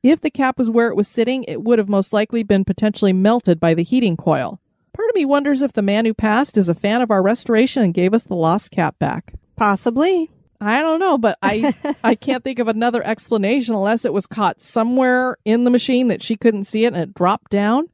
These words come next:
Speaker 2: Yeah,
Speaker 1: But
Speaker 2: that's the only other alternative, but I, it doesn't sound like she would have missed that upon her thorough cleaning.
Speaker 1: And frankly, most dishwashers are just big rectangles with racks in 'em,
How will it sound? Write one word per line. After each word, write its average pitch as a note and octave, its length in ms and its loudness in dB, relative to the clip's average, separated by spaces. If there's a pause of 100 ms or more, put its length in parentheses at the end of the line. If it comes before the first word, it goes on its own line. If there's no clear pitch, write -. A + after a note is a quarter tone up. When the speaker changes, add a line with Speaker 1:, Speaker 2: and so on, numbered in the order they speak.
(220)
Speaker 2:
Yeah, A3 140 -4
Speaker 1:
But G#3+ 100 2
Speaker 2:
that's G#3+ 200 -6
the - 140 -2
only G#3 300 4
other G3+ 180 2
alternative, G#3 600 0
but G#3+ 120 0
I, G#3 200 0
it G#3+ 100 -4
doesn't B3+ 320 -4
sound C4+ 220 2
like A3+ 240 0
she - 140 -6
would A3+ 120 0
have G3 100 -4
missed A3+ 280 0
that - 280 -4
upon F#3+ 280 -2
her F#3 100 0
thorough F#3+ 320 0
cleaning. - 540 -4
Speaker 1:
And A#3 280 2
frankly, A#3+ 540 -2
most G#3+ 420 2
dishwashers B3 680 0
are G3 100 4
just G3 320 -4
big G3 220 2
rectangles F#3 580 -2
with E3+ 140 -2
racks E3+ 400 -2
in D#3 100 2
'em, D3 200 -4